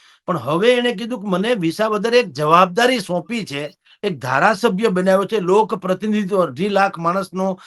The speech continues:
હું અત્યારે પ્રતિનિધિ છું, તો મારે જરાક વિનય વિવેકપૂર્વક વર્તવું પડે. તો આમ જરાય ખોટું નથી. મોરારી બાપુ, મેં, આપણે કહીએ છીએ, ભેળ ખાવી એ અપરાધ નથી, પાણીપુરી ખાવી એ અપરાધ નથી, પણ મોરારી બાપુથી ન ખવાય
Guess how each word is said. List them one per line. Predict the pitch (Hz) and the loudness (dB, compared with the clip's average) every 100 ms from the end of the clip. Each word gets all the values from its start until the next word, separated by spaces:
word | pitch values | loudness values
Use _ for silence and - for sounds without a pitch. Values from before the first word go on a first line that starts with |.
| - 147 | -14 -4
હું | 185 | 0
અત્યારે | 180 - 185 | 0 -2 -4
પ્રતિનિધિ | 190 156 - 175 147 147 143 | -4 -6 -2 -2 -2 -6 -6
છું, | 196 | -6
તો | 214 | -4
મારે | 170 185 214 | -2 -2 -2
જરાક | 170 202 165 | 0 -2 -2
વિનય | 131 147 170 202 | -8 -4 0 0
વિવેકપૂર્વક | 202 160 165 202 - 156 185 185 | 0 0 -2 -4 -6 -6 -6 -6
વર્તવું | 131 160 - 180 | -6 -6 -4 -6
પડે. | 180 147 165 - - - - | -6 -2 -2 -4 -18 -16 -6
તો | |
આમ | 233 - 165 220 240 | -6 -2 0 0 0
જરાય | 180 202 220 | 0 0 0
ખોટું | - 180 190 202 | -4 -6 -4 -2
નથી. | 170 170 151 _ _ | -2 -4 -8 _ _
મોરારી | 135 147 185 220 240 | -4 2 4 4 2
બાપુ, | 208 190 196 220 | 2 0 0 -4
મેં, | 202 | -2
આપણે | 190 175 185 | -2 -2 -4
કહીએ | 196 196 233 | -6 -4 -4
છીએ, | 180 190 180 _ _ _ | -2 0 -2 _ _ _
ભેળ | 127 127 165 214 226 | -8 0 4 4 2
ખાવી | - 185 208 226 220 | 0 0 0 -2 4
એ | |
અપરાધ | 185 - 208 196 208 | 4 4 2 2 0
નથી, | 208 | -4
પાણીપુરી | - 170 180 202 180 196 196 _ _ - | -2 -2 -2 -2 -4 -6 -8 _ _ -10
ખાવી | 127 170 190 | -4 -2 0
એ | 190 | 0
અપરાધ | 151 185 196 202 | 0 2 2 0
નથી, | 208 | -4
પણ | 185 | -6
મોરારી | 151 156 185 190 | -2 0 0 0
બાપુથી | 196 202 220 | -2 -4 -6
ન | 214 226 | 0 0
ખવાય | 202 139 107 95 | 0 -2 -6 -10